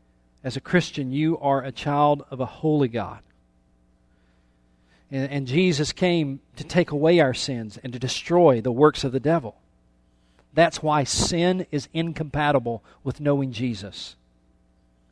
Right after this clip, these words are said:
We all sin from time to time. That's First John one nine. We claim his forgiveness. We all struggle from time to time. What we're talking about today is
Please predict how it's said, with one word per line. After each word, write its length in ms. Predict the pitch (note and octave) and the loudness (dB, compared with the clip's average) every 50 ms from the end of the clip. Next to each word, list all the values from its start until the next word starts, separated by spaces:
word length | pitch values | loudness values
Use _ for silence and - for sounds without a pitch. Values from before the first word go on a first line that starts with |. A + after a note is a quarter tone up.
| _ _ _ _ _ _ _ _ _ _ _ _ _ _ _ _ _ _ _ _ _ _ _ _ _ _ _ _ _ _ _ _ _ _ _ _ _ | _ _ _ _ _ _ _ _ _ _ _ _ _ _ _ _ _ _ _ _ _ _ _ _ _ _ _ _ _ _ _ _ _ _ _ _ _
We 140 | D3 D#3 D#3 | 0 4 8
all 240 | D#3+ F3 F#3 F3+ D#3+ | 10 12 12 10 10
sin 280 | - - E3 D3 C3+ | 6 2 -2 -2 -2
from 180 | - B2+ B2 - | -4 -8 -8 -6
time 220 | C3 B2 A#2 A2 | -4 -4 -4 -6
to 60 | G#2+ | -8
time. 260 | - - A#2 A2 G#2+ A2 | -8 -8 -8 -6 -2 -2
That's 260 | C3+ D3 - - - _ | -2 -2 -2 -6 -12 _
First 220 | - E3+ D#3 - | -2 0 0 0
John 240 | - E3+ D3+ D3+ D3 | 0 -2 0 0 0
one 120 | C#3+ D3 C#3+ | -2 -2 -2
nine. 300 | C#3+ C#3+ C#3 C3 B2 B2+ | -2 -2 -2 -2 -2 -2
We 120 | C3+ C3+ | -4 -4
claim 360 | C3 - - D#3+ D#3+ D#3+ D3+ | -4 -4 -2 0 0 0 0
his 120 | C3+ C3+ - | -2 -2 -4
forgiveness. 640 | - C#3+ C3 B2+ C3 B2 A2 A2+ G#2+ - - - | -6 -8 -4 -2 -2 -2 -2 -6 -12 -14 -14 -14
We 80 | C#3 C3 | -16 -12
all 380 | - C#3+ D3+ D#3+ D#3+ D#3 C#3+ B2+ | -6 0 4 6 6 6 6 2
struggle 400 | - - - - C#3 A#2+ B2 A#2 | -2 -8 -2 -2 -2 0 -2 -4
from 240 | - - B2+ A#2 | -8 -12 -18 -16
time 220 | A2+ - B2+ A#2+ A2+ | -10 -8 -8 -8 -8
to 60 | A#2 | -10
time. 300 | - B2 A2 G#2 G2+ G2+ _ _ _ _ _ - - - - _ _ | -12 -12 -12 -12 -14 -16 _ _ _ _ _ -20 -20 -20 -20 _ _
What 180 | - D#3+ C#3 C#3+ | -6 -6 -4 0
we're 160 | C#3+ D#3 E3+ | 0 0 0
talking 300 | - F3 E3 D#3 - D3 | 2 2 2 2 2 0
about 200 | C3+ D3 C#3 - | 0 2 0 0
today 320 | - B2 C3+ C3 C3 B2+ | 0 -2 0 0 0 0
is 320 | A#2+ A#2 A2+ A2 - - | -2 -4 -4 -6 -8 -12